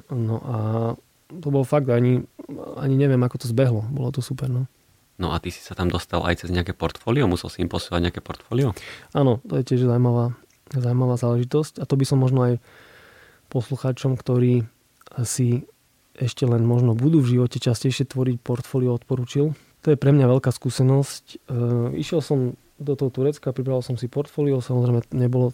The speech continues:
Speaker 1: až také bohaté možno ako je, ako je dnes, že tam ja mám tých projektov viac, ale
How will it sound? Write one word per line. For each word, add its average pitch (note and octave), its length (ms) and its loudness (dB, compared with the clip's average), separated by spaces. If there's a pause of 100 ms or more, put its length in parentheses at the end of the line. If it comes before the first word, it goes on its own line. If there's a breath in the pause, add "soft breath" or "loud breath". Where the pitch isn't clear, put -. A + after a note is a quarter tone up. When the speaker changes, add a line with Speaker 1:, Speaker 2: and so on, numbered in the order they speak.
(120)
Speaker 1:
až C3 100 -4
také C#3 220 -2
bohaté A#2+ 400 0
možno A#2 400 2
ako - 160 -18
je, A2+ 160 -2 (160)
ako - 160 -18
je A2+ 40 -6
dnes, B2+ 360 4
že A#2+ 160 -2
tam A2+ 200 -2
ja A2 40 0
mám A2+ 160 0
tých A#2+ 160 -10
projektov A#2+ 400 -2
viac, B2 240 2
ale A2+ 160 2